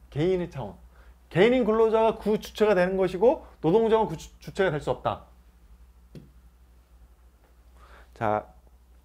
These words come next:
오백구십일 번. 비교.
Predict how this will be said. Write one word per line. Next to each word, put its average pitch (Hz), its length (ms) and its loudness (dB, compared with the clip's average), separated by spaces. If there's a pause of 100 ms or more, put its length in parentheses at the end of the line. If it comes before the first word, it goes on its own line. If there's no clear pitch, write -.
(220)
오백구십일 185 800 2
번. 120 180 -2 (2250)
비교. 156 440 -2